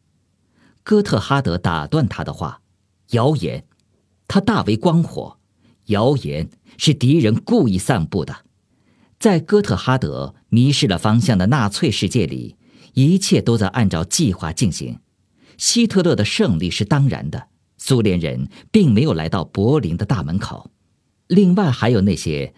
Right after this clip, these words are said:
满怀热情而又容易受影响的人，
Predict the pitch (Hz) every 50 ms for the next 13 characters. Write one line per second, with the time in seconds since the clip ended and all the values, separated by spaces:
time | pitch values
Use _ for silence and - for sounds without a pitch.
0 | _ _ - 104 104 104 98 92 - 107 107 117 151 202 160 - - - - 71
1 | 67 69 78 85 - _ _ _ - 95 117 131 127 110 98 95 90 104 147 147
2 | 123 - - 110 90 82 80 85 104 151 - - 80 - - - 104 101 76 -
3 | -